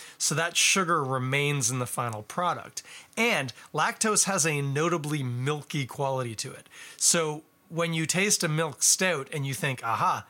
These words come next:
this tastes a little sweet and milky," it's because it is. It has sweet, milky sugar in it that the yeast could not break down. Uh, and that's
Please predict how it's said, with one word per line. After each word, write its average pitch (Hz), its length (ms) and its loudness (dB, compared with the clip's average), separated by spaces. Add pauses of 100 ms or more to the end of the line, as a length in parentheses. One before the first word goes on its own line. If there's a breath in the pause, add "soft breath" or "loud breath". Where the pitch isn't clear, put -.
(120)
this 143 180 0
tastes - 360 0
a 151 60 0
little 139 240 0
sweet 151 340 0
and 120 160 -6
milky," 143 420 -4 (280 loud breath)
it's - 180 -4
because 131 280 0
it 113 80 -4
is. - 340 -2 (260 loud breath)
It 143 200 -8
has 127 340 2
sweet, 151 480 2 (240 soft breath)
milky 135 640 -2
sugar 113 380 -2
in 107 80 -6
it 110 160 -14 (260 loud breath)
that 131 240 -6
the 139 100 -4
yeast 131 400 -2
could 147 260 0
not 127 220 -2
break 117 240 -6
down. 120 240 -12 (380 loud breath)
Uh, 123 300 -4
and 131 140 -2
that's 131 360 0